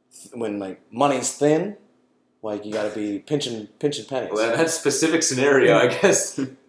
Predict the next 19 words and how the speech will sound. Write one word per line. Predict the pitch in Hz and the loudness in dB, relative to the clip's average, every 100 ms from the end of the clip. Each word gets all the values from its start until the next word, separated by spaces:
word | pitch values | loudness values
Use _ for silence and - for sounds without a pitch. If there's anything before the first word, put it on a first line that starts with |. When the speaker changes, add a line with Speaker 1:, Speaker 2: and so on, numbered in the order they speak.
| _ | _
Speaker 1:
Oh, | 156 147 | 2 8
I | 170 | 10
don't | - | 10
know, | 139 | 8
I | |
Speaker 2:
It | |
might | - | 8
be | |
Speaker 1:
guess. | 170 156 165 - | 8 10 6 2
Speaker 2:
worse. | 147 | 0
Speaker 1:
I | 143 | 2
mean, | 131 127 127 | 2 0 -4
uh, | 110 131 135 | -6 -4 -4
I | 151 | -4
don't | 175 | -4
know. | 104 113 147 _ _ _ _ _ _ _ _ _ | -6 -8 -14 _ _ _ _ _ _ _ _ _
Speaker 2:
Yeah, | 123 135 | -2 -2
do | |
you | 127 | 0